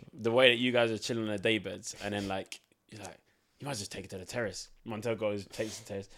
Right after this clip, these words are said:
Sammy comes, "Oh, you might just lips her two girls." <laughs> And then lips two,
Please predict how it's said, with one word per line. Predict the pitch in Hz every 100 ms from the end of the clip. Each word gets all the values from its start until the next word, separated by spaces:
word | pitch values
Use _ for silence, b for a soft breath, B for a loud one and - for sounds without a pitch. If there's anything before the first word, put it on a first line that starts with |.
| -
Sammy | - - 127 120
comes, | 120 113 - -
"Oh, | 123
you | 135
might | 135
just | 92
lips | 104 -
her | 107
two | 110 104
girls." | 117 104 - -
<laughs> | - 127
And |
then | 175 170 202
lips | 175
two, | 190 175